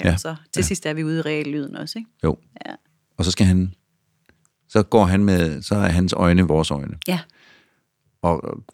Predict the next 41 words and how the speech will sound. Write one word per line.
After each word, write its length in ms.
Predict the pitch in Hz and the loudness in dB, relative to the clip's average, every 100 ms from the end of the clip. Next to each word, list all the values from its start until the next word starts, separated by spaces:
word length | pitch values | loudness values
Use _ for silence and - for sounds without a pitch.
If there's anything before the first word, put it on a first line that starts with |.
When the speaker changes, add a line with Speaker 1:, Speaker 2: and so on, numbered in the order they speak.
| - | 2
Speaker 1:
går 120 | 90 | 2
fortumlet 580 | 85 90 - 113 95 80 | 2 -2 2 4 4 2
hjem 200 | 82 85 | 2 2
af, 200 | 78 73 | 2 0
og 160 | 73 | -2
billedet 300 | - 90 92 | 0 4 4
er 60 | 80 | 2
sløret, 640 | - 87 87 92 87 80 | -2 2 4 4 2 0
og 520 | - - - - - 90 _ _ _ - - | -4 -6 -6 -8 -10 -12 _ _ _ -20 -12
sådan 220 | - 82 | -8 -8
tonet 360 | - 85 85 82 | -4 -2 0 0
lidt 160 | 87 | 0
ind 160 | 87 87 | 0 0
i 80 | 80 | -2
sådan 140 | 80 | -2
noget, 380 | 80 78 78 80 | 0 0 -2 -6
næsten 400 | 139 85 - - | -6 -6 -6 -8
sådan 200 | 82 80 73 | -6 -4 -4
noget 200 | 76 73 - | -6 -8 -4
tunnelsyn-agtigt 1080 | 87 80 73 82 76 - - - 185 160 76 | 0 0 -2 -2 -4 -6 -10 -2 -2 -2 -4
Speaker 2:
Ja. 20 | |
Speaker 1:
noget. 200 | 78 85 - | -2 -4 -6
Speaker 2:
Og 80 | 175 | -6
der 60 | |
er 40 | 175 | -4
sådan 80 | |
noget 120 | 190 180 | -4 -4
super 480 | - - 294 185 | -6 -2 -2 -2
foruroligende 640 | 165 180 170 190 185 170 156 | 0 0 2 2 2 0 -4
musik. 340 | 165 - 180 _ _ _ _ _ _ - | -6 -8 -10 _ _ _ _ _ _ 2
Speaker 1:
Ja. 180 | 87 73 - _ _ _ _ _ _ _ _ _ - | 2 2 -10 _ _ _ _ _ _ _ _ _ -4
Han 200 | 98 104 | 0 2
er, 360 | 98 92 87 - | 2 2 0 -4
han 180 | 101 104 | -4 2
er 40 | 107 | 2
ikke, 440 | 104 117 92 82 85 _ _ | 4 4 4 2 -6 _ _
han 80 | 101 | 2
er 20 | |
ikke 120 | 107 - | 2 2
på 80 | |
toppen. 300 | - 110 - | 4 4 2